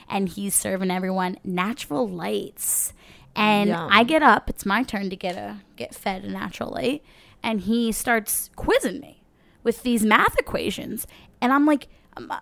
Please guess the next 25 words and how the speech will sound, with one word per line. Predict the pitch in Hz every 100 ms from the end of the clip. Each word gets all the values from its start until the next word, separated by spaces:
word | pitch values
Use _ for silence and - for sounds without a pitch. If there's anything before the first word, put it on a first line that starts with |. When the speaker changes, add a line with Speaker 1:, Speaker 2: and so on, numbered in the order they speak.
| -
Speaker 1:
my | 240 311 -
advertising | 240 240 240 - 233 220 226
major | 233 226 233
ass," | 220 220 247
I'm | 240
like, | 233 226 - -
"Huh? | - 247 294 403 - - -
I | 349
haven't | 392
done | 277 254
times | - 247 285 330
tables | 226 214 214
since | - 226 202
about | 220 - -
the |
third | - 247 226
grade." | 277 277
He's | 190 226
like, | 214 - - -
"What's | 214 -
sixty-four | - - 214 220 202
times | 196 196 175
thirty-five?" | 226 196 190 190 175 165 -
I'm | 196 220
like, | 202